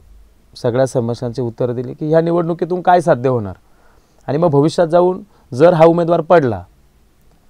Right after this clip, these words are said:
किंवा ह्या उमेदवाराला काय गा-, झालं आणि मग तुझ्यावर डाग येणार का मराठा समाजाचा, म्हणून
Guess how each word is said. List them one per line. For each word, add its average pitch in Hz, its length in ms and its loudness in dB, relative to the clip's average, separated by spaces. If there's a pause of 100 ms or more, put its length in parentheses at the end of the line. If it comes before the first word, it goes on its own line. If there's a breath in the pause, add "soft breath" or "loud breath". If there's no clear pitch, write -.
(500)
किंवा 156 200 2
ह्या 165 120 6
उमेदवाराला 165 460 2
काय 165 180 2
गा-, 151 380 -4
झालं 131 420 0
आणि 131 200 -8
मग 156 240 -6
तुझ्यावर 175 360 0
डाग 160 180 0
येणार 165 220 -4
का 160 120 -8
मराठा 156 280 -4
समाजाचा, 135 500 -6
म्हणून 131 340 -2